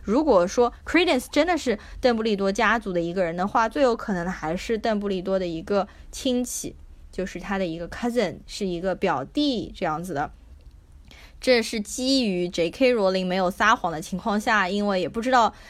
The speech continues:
是不是，就是说J K 罗琳之后会不会又搞出一个梗，说实际上这一次，啊，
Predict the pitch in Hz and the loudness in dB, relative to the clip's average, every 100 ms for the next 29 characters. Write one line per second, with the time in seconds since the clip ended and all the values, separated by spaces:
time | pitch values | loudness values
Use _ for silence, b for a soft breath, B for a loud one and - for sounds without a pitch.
0 | B - - 294 269 202 196 202 - 233 | B -14 -4 0 0 2 0 0 -2 2
1 | 202 196 B B - 196 202 185 190 190 | 2 0 B B -2 0 2 0 2 0
2 | 226 220 196 202 214 240 214 233 196 220 | 4 4 4 0 0 0 2 2 0 0
3 | 214 196 139 180 214 190 190 190 - 202 | 0 0 -2 0 0 2 2 0 2 2
4 | 175 180 202 220 208 214 170 190 208 190 | 2 0 0 0 0 -2 -4 -2 0 0
5 | 202 202 185 202 208 190 B B B 180 | 0 -2 -2 -4 -2 -2 B B B -4
6 | 165 160 - 107 | -2 -4 -8 -10